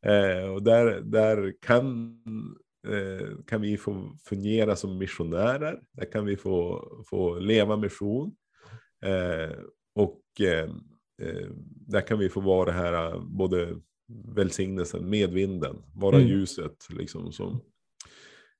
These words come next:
Speaker 1: eh, och, eh, eh, vi, vi behöver liksom,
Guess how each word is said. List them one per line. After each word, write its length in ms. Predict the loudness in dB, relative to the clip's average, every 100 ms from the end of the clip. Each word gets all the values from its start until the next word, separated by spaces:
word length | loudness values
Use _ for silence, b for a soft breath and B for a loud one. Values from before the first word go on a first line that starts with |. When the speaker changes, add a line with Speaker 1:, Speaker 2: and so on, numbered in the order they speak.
| _ -2
Speaker 1:
eh, 380 | 0 -2 -4 -10 -18 _
och, 260 | 2 2 -8 _ 2
eh, 280 | 4 2 -2 -12 _ _ _ _ _ _ _ _ _ _ _ _ _ _ -20 -10
eh, 300 | -6 -6 -6 -8 -10 2
vi, 440 | 4 4 2 -4 -6
vi 460 | 0 2 2 2 0
behöver 460 | 0 2 6 6 6
liksom, 540 | 2 -2 -6 -6